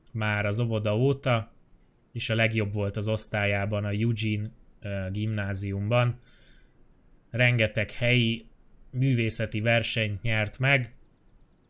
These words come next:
és ösztöndíjat is kapott a Blackwell Akadémiára, Arcadia Bay-ben,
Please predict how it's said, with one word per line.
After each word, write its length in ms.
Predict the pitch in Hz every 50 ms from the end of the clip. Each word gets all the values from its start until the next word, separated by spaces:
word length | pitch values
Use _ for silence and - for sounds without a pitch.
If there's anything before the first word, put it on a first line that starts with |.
| _ - -
és 260 | - 113 107 98 -
ösztöndíjat 640 | 127 123 123 - - 117 107 104 107 107 101 95 -
is 160 | 110 98 -
kapott 560 | - - 123 113 - 120 113 113 - - - - - - _ - _ - -
a 120 | - 110
Blackwell 720 | 110 110 139 160 175 180 165 - - 123 117 120 110 107 110
Akadémiára, 1400 | - 123 127 127 - 127 117 110 113 113 110 107 110 110 107 107 104 101 101 101 98 104 110 120 123 - - - - - - - _ _ _ _ _ - - - -
Arcadia 680 | 123 123 117 113 - - 110 104 101 107 104 101 98
Bay-ben, 600 | 101 107 104 104 104 98 98 95 92 92 95 -